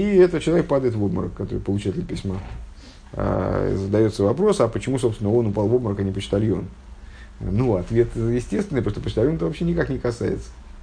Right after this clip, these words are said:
И, и это, для него это, ну, посторонняя информация, как техническая. Попросили прочитать, он прочитал.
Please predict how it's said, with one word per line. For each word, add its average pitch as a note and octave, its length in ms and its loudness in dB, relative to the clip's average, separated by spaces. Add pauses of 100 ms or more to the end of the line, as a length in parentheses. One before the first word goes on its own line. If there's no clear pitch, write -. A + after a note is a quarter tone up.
(100)
И, - 80 -2
и G2+ 380 2
это, A#2 540 4
для A2 220 0
него B2 180 4
это, A#2 260 2 (280)
ну, G2 80 -2
посторонняя D3 460 0
информация, A2+ 540 -2
как G2+ 160 -6
техническая. - 580 -4
Попросили G2 360 -2
прочитать, B2+ 400 -2
он A2+ 80 -2
прочитал. A2 460 -4